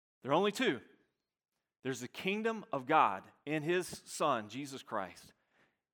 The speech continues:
The kingdom of light. The kingdom of his dear Son made possible for us through his sacrifice and resurrection. Or there's the kingdoms of this world.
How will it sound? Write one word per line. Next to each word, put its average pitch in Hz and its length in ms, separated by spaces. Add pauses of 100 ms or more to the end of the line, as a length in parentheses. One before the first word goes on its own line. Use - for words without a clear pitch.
(380)
The 113 80
kingdom 180 400
of 110 100
light. 123 500 (280)
The - 60
kingdom 226 380
of 165 120
his 185 200
dear 180 200
Son 139 480 (260)
made 170 200
possible 190 440
for 123 160
us 117 160
through 196 400 (380)
his 147 180
sacrifice 131 640
and 117 80
resurrection. 107 580 (260)
Or 151 120
there's 147 260
the 139 80
kingdoms 175 420
of 127 80
this 123 160
world. 95 400